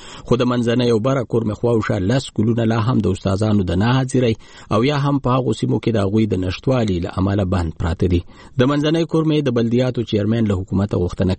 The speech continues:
کوي چې د دوی د سکولونو لپاره د سیمې تعلیم یافته ځوانان د استادانو په توګه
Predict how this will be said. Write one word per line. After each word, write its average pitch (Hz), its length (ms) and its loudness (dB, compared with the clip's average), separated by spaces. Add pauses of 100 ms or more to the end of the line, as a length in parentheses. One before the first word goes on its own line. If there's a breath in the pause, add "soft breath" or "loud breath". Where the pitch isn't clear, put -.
کوي 117 200 4 (360 loud breath)
چې 131 160 0
د 135 140 0
دوی 151 100 4
د 143 160 -2
سکولونو 135 400 0
لپاره 123 480 0
د 104 240 0
سیمې 120 540 2
تعلیم 92 300 0
یافته 123 360 -2
ځوانان 98 480 0
د 90 140 -2
استادانو 98 520 0
په 90 60 -6
توګه 90 260 -2